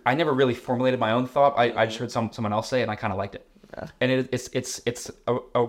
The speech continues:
Speaker 1: a respect thing, right? So, you know, you don't want to take, take his, uh,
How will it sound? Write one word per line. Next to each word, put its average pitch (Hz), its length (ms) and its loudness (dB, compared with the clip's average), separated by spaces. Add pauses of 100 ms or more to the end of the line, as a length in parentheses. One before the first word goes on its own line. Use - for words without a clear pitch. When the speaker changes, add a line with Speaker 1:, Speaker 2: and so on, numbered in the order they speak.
(120)
Speaker 1:
a 117 60 -2
respect 110 400 -2
thing, - 160 -12 (100)
right? 101 240 -4
So, 107 380 2 (440)
you 120 100 -6
know, 110 160 -2
you 120 260 -4
don't 135 260 2
want 113 380 0
to 104 400 -2 (2500)
take, 139 520 -4
take 127 240 -4
his, 113 540 -2
uh, 98 520 0